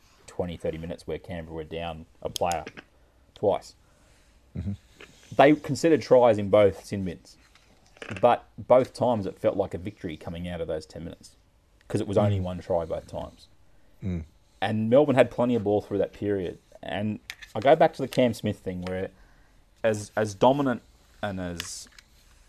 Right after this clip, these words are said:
Speaker 1: superb he has been this season, if Canberra can find a way, and I think this, this really rests on Josh Hodgson, 'cause I think that's the kind of player he is,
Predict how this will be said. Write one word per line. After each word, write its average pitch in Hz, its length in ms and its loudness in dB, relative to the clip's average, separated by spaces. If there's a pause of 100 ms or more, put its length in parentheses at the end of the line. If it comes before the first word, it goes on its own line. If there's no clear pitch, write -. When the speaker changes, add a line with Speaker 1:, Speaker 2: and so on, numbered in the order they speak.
(260)
Speaker 1:
superb - 480 0
he 98 120 -8
has 90 100 -8
been 92 300 -8
this 87 120 -10
season, 98 500 -8 (580)
if 107 140 -12
Canberra 156 340 -2
can 123 160 -4
find 117 260 0
a 101 40 0
way, 90 180 -2
and 87 100 -4
I - 20 -6
think - 140 -8
this, - 100 -12 (220)
this 104 180 -10
really 95 220 -6
rests 87 260 -10
on 82 140 -10
Josh 82 180 -8
Hodgson, 92 360 -10 (220)
'cause - 120 -12
I 90 40 -6
think 90 120 -10
that's 92 140 -8
the - 80 -16
kind 85 160 -10
of 85 80 -16
player 85 380 -4
he 80 120 -14
is, - 240 -16